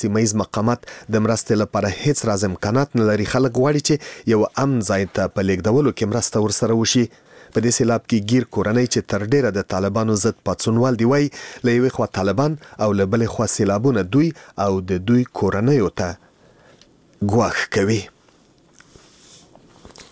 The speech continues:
له ازادۍ راډیو خبرونه اورئ. د روسیې په سنت پیټرزبورګ ښار کې نن نړیواله اقتصادي غونډه پرانیستل شوه. په دې غونډه کې د روسیې او چین ولسمشران او همداراز د نړۍ د نورو هیوادونو جګپوړي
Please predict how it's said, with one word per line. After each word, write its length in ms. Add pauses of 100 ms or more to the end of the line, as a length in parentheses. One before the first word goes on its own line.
(120)
له 140
ازادۍ 320
راډیو 280
خبرونه 400
اورئ. 160 (540)
د 140
روسیې 360
په 80
سنت 320
پیټرزبورګ 720
ښار 240
کې 100 (120)
نن 160
نړیواله 560
اقتصادي 560
غونډه 340
پرانیستل 480
شوه. 160 (320)
په 60
دې 140
غونډه 260
کې 60 (100)
د 160
روسیې 220 (140)
او 100 (120)
چین 220
ولسمشران 760 (300)
او 160
همداراز 480
د 160
نړۍ 220 (120)
د 600
نورو 320
هیوادونو 500
جګپوړي 420